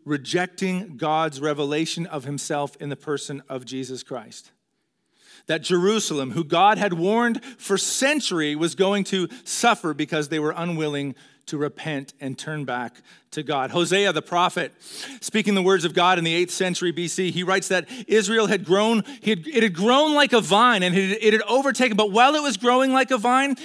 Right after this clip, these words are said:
it, it built altars to foreign gods.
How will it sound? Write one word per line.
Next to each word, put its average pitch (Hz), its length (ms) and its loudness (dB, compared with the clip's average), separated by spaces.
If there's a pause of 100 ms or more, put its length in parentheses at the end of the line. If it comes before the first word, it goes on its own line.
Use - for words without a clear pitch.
(160)
it, 214 260 0 (260)
it 202 240 0
built 240 300 4
altars 220 440 2
to 208 60 0
foreign 190 380 0
gods. 147 460 -6